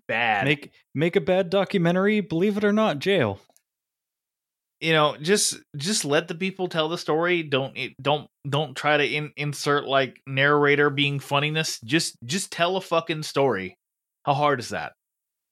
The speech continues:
Speaker 1: The story is interesting on its own. It does not need people being like, "Oh, well, I'm,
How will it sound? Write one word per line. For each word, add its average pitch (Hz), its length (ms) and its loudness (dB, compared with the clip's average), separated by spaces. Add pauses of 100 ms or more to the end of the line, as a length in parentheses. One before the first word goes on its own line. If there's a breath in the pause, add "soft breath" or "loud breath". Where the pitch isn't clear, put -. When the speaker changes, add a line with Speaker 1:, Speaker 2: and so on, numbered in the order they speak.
(600)
Speaker 1:
The - 60 -14
story 196 300 2
is 190 80 2
interesting 190 380 0
on 160 100 4
its 156 140 -2
own. 147 160 4
It 113 60 -8
does 147 180 0
not 147 240 0
need 147 400 -2
people 139 180 -2
being 135 240 0
like, 123 200 0
"Oh, 170 180 0 (140)
well, 208 300 -2
I'm, 175 300 -2